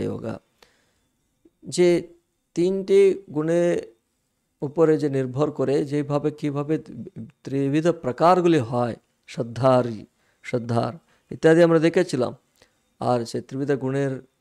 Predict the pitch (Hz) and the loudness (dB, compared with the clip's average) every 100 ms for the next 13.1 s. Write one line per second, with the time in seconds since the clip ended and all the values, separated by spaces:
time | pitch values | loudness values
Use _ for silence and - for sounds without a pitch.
0 | _ - 131 143 135 139 131 127 131 - | _ -12 -8 -6 -4 -4 -2 -4 -6 -6
1 | 120 127 _ 202 147 160 180 202 214 180 | -6 -8 _ 0 4 8 8 8 6 2
2 | 147 143 135 123 117 147 120 127 120 - | -2 -2 0 -2 -4 -10 -8 -8 -10 -8
3 | 135 123 - 113 - - - _ _ _ | -8 -8 -10 -14 -12 -10 -10 _ _ _
4 | - 113 - 151 165 156 165 175 170 120 | -10 -8 -4 -2 -2 0 4 6 6 6
5 | 143 147 120 110 127 131 147 139 - 113 | 4 2 -2 -6 -2 0 0 0 -6 -10
6 | 117 135 196 _ _ _ _ _ _ _ | -6 -4 -4 _ _ _ _ _ _ _
7 | _ _ _ _ 131 135 165 180 190 202 | _ _ _ _ 2 4 4 4 6 8
8 | 220 233 - _ _ - 127 - 139 123 | 6 2 -14 _ _ -6 -6 -2 0 2
9 | 123 131 143 165 170 170 185 - _ 117 | -2 -4 -4 2 2 2 -4 -14 _ -8
10 | 117 131 156 165 170 165 135 120 147 151 | -2 0 0 0 -2 -4 -8 -4 -4 -2
11 | 147 139 139 147 175 190 185 180 180 135 | -4 -6 -6 -2 2 4 2 2 0 0
12 | 120 131 135 131 131 123 127 131 127 120 | -2 -4 -4 -4 -6 -10 -14 -10 -10 -8
13 | 120 | -10